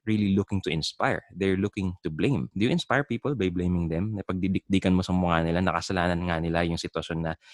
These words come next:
hindi nila largely control. So, I still disagree with that position. Um, mahaba na tong episode na to, kaya subukan na naming tapusin. Sana nag-enjoy kayo at napaisip kayo ng mga bagay na hindi nyo pa naiisip. Kasi tanga kayo. <laughs> Hindi, joke lang. Kasi hindi nyo choice. Natanga kayo.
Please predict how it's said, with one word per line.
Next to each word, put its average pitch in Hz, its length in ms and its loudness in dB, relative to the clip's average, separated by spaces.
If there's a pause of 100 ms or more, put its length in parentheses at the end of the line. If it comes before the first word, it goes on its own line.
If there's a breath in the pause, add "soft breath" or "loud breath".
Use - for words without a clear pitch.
(140 loud breath)
hindi 98 240 4
nila 95 160 6
largely 87 480 2
control. 82 480 -2 (240)
So, 113 320 6
I 117 80 4
still 151 240 4
disagree 90 480 0
with 85 320 -2
that 80 240 -2
position. 73 480 -8
Um, 117 400 4
mahaba 147 240 6
na 165 80 4
tong 156 160 6
episode 135 320 2
na 113 40 -2
to, 117 120 0
kaya 107 320 2
subukan 95 320 4
na 92 160 4
naming 90 160 0
tapusin. 87 480 -2 (160)
Sana 135 160 6
nag-enjoy 117 400 4
kayo 98 240 4
at 92 160 0
napaisip 87 400 -2
kayo 98 240 2
ng 90 80 -2
mga 85 240 -2
bagay 85 240 0
na 85 80 -4
hindi 90 160 -2
nyo 95 80 0
pa 90 80 -2
naiisip. 92 480 0 (240)
Kasi 110 160 4
tanga 107 240 6
kayo. 92 240 6 (240)
<laughs> - 320 -6
Hindi, 76 160 0
joke 78 160 0
lang. 78 160 0 (240 loud breath)
Kasi 101 160 2
hindi 92 160 6
nyo 87 80 4
choice. 87 320 4 (800)
Natanga 98 320 4
kayo. 80 220 2